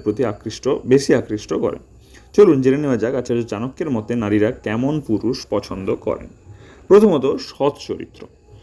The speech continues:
সৎ পুরুষ স্ত্রী বা বান্ধবীর কাছ থেকে কিছু গোপন করেন না,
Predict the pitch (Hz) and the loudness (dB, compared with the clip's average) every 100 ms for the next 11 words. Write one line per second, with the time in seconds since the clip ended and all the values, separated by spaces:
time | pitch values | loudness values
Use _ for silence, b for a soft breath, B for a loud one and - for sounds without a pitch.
0 | b b - 160 190 - 156 131 151 - | b b 0 2 2 4 4 4 2 -6
1 | - - - 147 190 160 120 104 107 135 | -18 -16 0 2 2 2 2 2 0 2
2 | 175 170 131 - - 131 135 131 120 113 | 2 2 -4 -4 -2 -2 -2 -4 0 0
3 | 113 123 151 101 95 - | 0 -4 0 -2 -2 -8